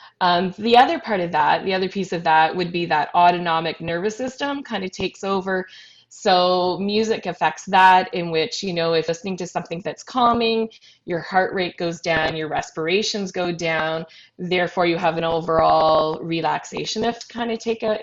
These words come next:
into account. So with somebody with, with, uh, with Alzheimer's, um, just the notion that when that music is played, that part of the autonomic or the automatic part of,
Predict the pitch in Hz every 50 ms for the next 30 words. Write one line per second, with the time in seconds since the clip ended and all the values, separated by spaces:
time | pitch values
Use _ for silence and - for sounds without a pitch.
0 | - 202 202 196 - 190 196 - 185 185 - - 190 - - - - - - -
1 | - _ _ _ _ - 226 202 196 190 190 185 185 185 185 185 185 190 196 196
2 | 190 - 240 233 226 226 214 190 185 - _ _ _ - - 190 175 - - -
3 | - 175 175 165 156 156 151 156 170 180 - _ - 190 185 262 302 254 - -
4 | - - 170 170 165 147 165 147 143 151 151 175 240 277 - - - - - -
5 | - - - _ - 190 180 180 175 175 175 170 170 165 165 - _ _ - -
6 | - 190 175 - - 220 226 226 226 - 233 208 196 190 190 185 202 185 170 160
7 | 143 - - 180 175 175 175 170 165 165 - 190 175 175 175 170 175 165 - 175
8 | 156 - - - - 226 233 226 190 170 160 165 180 - - - - - _ _
9 | - 180 170 160 165 175 170 175 175 - - 175 180 175 175 180 170 165 160 160
10 | 180 156 - - 170 170 165 170 165 165 160 160 160 165 165 160 156 160 156 -
11 | - 156 151 151 151 151 151 151 135 - 165 160 160 160 156 156 156 160 165 160
12 | 160 160 - - - 170 160 165 160 156 156 160